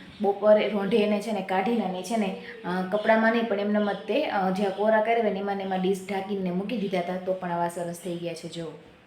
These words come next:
અને એક દિવસ અગાઉ પ્રોસેસ કરવાની ફણગાવવા માટે, બરાબર છે? તમારે જો ફણગ્યા ન હોય અને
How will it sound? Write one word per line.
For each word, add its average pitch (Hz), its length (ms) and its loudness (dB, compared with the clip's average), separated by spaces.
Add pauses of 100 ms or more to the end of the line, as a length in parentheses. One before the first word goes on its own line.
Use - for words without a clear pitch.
(640)
અને 185 140 -2
એક 185 120 -4
દિવસ 202 260 0
અગાઉ 196 360 2
પ્રોસેસ 185 380 -2
કરવાની 190 400 0
ફણગાવવા 180 580 0
માટે, 170 220 -4
બરાબર 294 400 -2
છે? 339 140 -6 (340)
તમારે 196 320 2
જો 208 120 0
ફણગ્યા 208 420 4
ન 214 80 4
હોય 214 240 4
અને 185 120 4